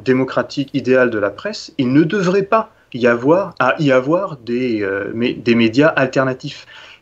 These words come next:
Autrement dit, les médias mainstream devraient faire le boulot de confrontation des opinions critiques, d'aller chercher des faits,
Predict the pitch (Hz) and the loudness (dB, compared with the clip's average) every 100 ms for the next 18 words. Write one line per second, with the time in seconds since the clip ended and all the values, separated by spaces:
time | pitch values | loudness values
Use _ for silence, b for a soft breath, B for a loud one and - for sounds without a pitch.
0 | - 131 135 135 156 226 156 165 170 151 | -4 0 2 2 0 0 4 4 4 4
1 | 160 151 139 135 - 220 170 117 185 180 | 2 2 -2 -6 -10 -8 -8 -4 -2 0
2 | 190 220 170 151 147 156 170 165 113 107 | 0 -2 0 0 0 0 0 0 -4 -4
3 | 135 - 123 123 147 117 110 110 113 107 | -4 -4 -4 -4 -4 -4 -4 -6 -8 -10
4 | - 110 202 226 - B B B 123 123 | -10 -10 -8 -10 -12 B B B 2 2
5 | - 127 143 120 110 - - 156 | 2 -2 -2 -2 -4 -4 -2 -2